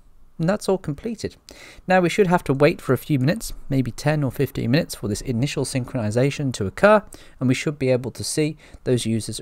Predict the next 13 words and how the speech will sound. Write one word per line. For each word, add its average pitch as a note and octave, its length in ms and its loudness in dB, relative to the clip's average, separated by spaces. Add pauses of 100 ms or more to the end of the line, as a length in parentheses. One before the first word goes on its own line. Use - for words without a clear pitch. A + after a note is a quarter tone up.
reflected G2+ 640 -8 (380)
inside G2+ 540 -6
Azure G2+ 300 -6
Active - 280 -10
Directory F#2 560 -8 (440)
in G2+ 180 -4
the F2 80 -8
cloud. A2+ 520 -2 (3250)
So C#4 140 4
we G#3 60 6
can - 140 0
now A#2+ 160 0
see F#3+ 320 0